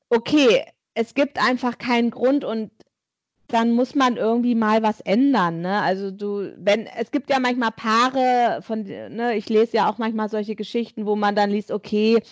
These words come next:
da konnte halt kein Transfer stattfinden oder es gab immer nur eine schlechte Befruchtungsrate oder was weiß ich. Und da denke ich, okay, da kann man irgendwie noch dran drehen. Aber bei uns,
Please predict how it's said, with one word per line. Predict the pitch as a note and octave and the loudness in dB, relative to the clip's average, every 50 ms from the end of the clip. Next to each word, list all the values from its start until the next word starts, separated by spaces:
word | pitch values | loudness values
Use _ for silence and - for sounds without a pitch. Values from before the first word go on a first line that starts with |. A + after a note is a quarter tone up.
| - - | -8 -2
da | - G#3+ | -2 -2
konnte | - - A#3 A3+ A#3+ A#3+ A#3 A3 | 0 0 -2 -2 0 2 2 2
halt | A3 G#3+ | 2 2
kein | - - A#3 A3+ A#3 | 0 -2 -4 -4 -4
Transfer | - - A3+ A3+ A#3 - - - - G3 F#3+ G3+ G#3 | -4 -4 -4 -4 -4 -4 -6 -4 -2 0 2 2 2
stattfinden | G3 - - - G#3 G3+ G3+ - - - G#3 G3+ G#3 G3 - F#3 | 0 -2 -4 -2 -2 -2 -4 -6 -6 -4 -4 -2 -4 -6 -10 -10
oder | G3+ G#3+ A3 A3+ | -8 -2 -2 -2
es | A#3 - | -2 -2
gab | - A3+ A3+ A3 - | -2 -2 -2 -2 -2
immer | - A3 A3+ A3+ A3+ | -4 -4 -2 -2 -2
nur | A3 G#3+ | -2 -4
eine | A3 A3 A3 | -4 -6 -6
schlechte | G#3 - G#3+ G#3 G#3+ - A#3 G#3+ | -4 -2 -2 -2 -2 -4 -6 -6
Befruchtungsrate | G3+ G#3+ G3+ - - G3+ G#3 - - - G3+ G3 G#3 G3+ - - - F#3+ G3+ G3+ G3+ G3+ - G#3+ | -6 -10 -12 -8 -6 -6 -6 -8 -8 -8 -6 -6 -6 -8 -10 -6 -2 0 2 2 0 0 -2 -4
oder | F#3+ G3+ G#3+ G#3+ F#3+ | -2 0 0 0 2
was | F#3 G3 G3+ - | 0 -2 -2 -2
weiß | A3 G3+ G3 | -4 -6 -6
ich. | - B2 - - - - - - - - - - - - _ | -6 -8 -10 -10 -14 -20 -20 -20 -20 -20 -20 -20 -20 -20 _
Und | - - G#3 A3 | -4 -2 0 2
da | A#3 A3+ B3+ | 4 4 4
denke | B3 C4 B3+ C4 B3 B3+ | 4 4 2 2 2 -2
ich, | - - | -2 -2
okay, | A#3 G#3+ - - B3 B3 B3+ B3+ B3+ A3 F#3+ - _ _ _ _ _ _ _ _ _ _ _ _ _ _ - - | -2 -2 0 0 2 2 4 4 4 4 2 0 _ _ _ _ _ _ _ _ _ _ _ _ _ _ -6 0
da | - G3+ A3 | 0 0 2
kann | - - B3+ A#3+ | 2 0 0 2
man | A#3+ A#3 A#3 A#3 | 2 2 0 0
irgendwie | - A#3 A#3 A#3 B3 A3+ | 0 0 2 2 2 0
noch | A3+ A3 A3+ - | 0 -2 -4 -6
dran | - - F#3 F#3 G3 F#3+ | -6 -4 -2 -2 -2 -2
drehen. | F3 F#3 F#3 G3 A3 A#3 A3 G3+ F3+ E3+ E3 - _ _ _ _ _ _ | -2 -2 0 2 2 4 2 2 0 -4 -10 -12 _ _ _ _ _ _
Aber | - - G3+ G3+ A3 | -4 -2 0 2 2
bei | G3 A3 G#3+ G#3 | 2 4 2 2
uns, | - - B3+ D4+ E4+ E4 D#4 B3+ - - - - | 2 0 0 0 2 2 0 0 -2 -4 -14 -20